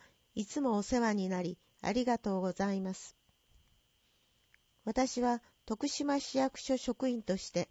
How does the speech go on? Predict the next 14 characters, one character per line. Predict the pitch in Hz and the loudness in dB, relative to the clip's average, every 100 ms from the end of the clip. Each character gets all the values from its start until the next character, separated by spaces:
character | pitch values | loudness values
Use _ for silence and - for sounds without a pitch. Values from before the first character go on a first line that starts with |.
| - _ _ | -10 _ _
三 | - 277 285 | -2 2 2
十 | 226 214 202 | 0 0 2
二 | 208 | 2
年 | 214 226 | 2 2
間 | 208 185 190 | 0 -4 -4
勤 | - 226 208 | -4 -2 0
務 | 180 185 | -2 -4
し、 | - 156 - _ _ _ _ _ | -6 -8 -10 _ _ _ _ _
早 | - 202 - | -2 2 2
期 | - | 0
退 | 180 202 208 | -2 2 0
職 | - 208 208 | 0 -4 -4
し | - - | -6 -2
て、 | 190 | -4